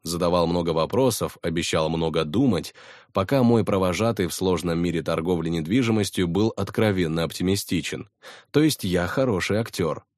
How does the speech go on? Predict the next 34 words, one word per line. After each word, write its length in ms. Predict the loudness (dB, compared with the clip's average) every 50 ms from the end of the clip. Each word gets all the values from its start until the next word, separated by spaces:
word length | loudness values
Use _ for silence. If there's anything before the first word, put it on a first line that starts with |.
| _ _ _
Но 180 | 0 2 2 2
виллы 400 | 2 4 4 4 4 4 2 2
и 180 | 4 2 2
вправду 520 | 2 0 -2 -2 0 2 2 2 0 -2 -2
впечатляли. 800 | 0 -2 -2 0 0 -2 0 0 0 0 0 -2 -6 -10 -12 _ _ -20 -20 -20 -20 -16 _
Будь 240 | 2 2 2 2 4
я 120 | 4 4
и 60 | 4
в 60 | 2
самом 300 | 2 2 2 4 2 2
деле 240 | 2 2 2 2 2
наследником 640 | 0 0 -2 0 0 0 2 2 0 0 0 0 0
огромного 480 | 0 0 0 0 0 2 2 2 2 2
аргентинского 680 | 0 0 0 -2 -2 0 0 -2 -2 -2 -2 -2 -4 -2
состояния, 760 | -4 -4 -4 -2 0 2 4 4 4 4 4 4 2 0 -4 -20 -20 _ _ _ 0
непременно 600 | 0 2 2 2 4 4 4 4 4 4 2 2
купил 440 | 0 -2 -2 0 0 0 2 2 0
бы. 240 | -2 -4 -8 -10 _ _ _ _ _ _ _
А 220 | -6 -4 -4 -2
так 280 | -2 -2 -2 -2 -2 0
нет, 360 | 0 0 0 -2 -8 -14 _ _ _ _ -2
не 180 | 0 0 2
куплю. 460 | 2 0 -2 -2 -2 -4 -4 -6 -8 _ _ _ _ _ _
«Да, 260 | 4 6 6 6 4
чуть 220 | 2 2 2 4
не 100 | 4 2
забыла». 500 | 4 2 4 4 4 4 4 2 0 -4 _ _ _ _ _
Вдруг 360 | -6 -4 -2 2 2 2 2 0
отвлеклась 500 | -2 -2 -2 -2 0 0 0 0 0 0
Марго 400 | -2 0 0 0 0 0 2 0
и 60 | 2
полезла 460 | 0 0 0 0 0 0 0 -2 -2
в 60 | 0
сумочку. 560 | 0 0 0 0 0 -4 -8 -10 -10 -10 -10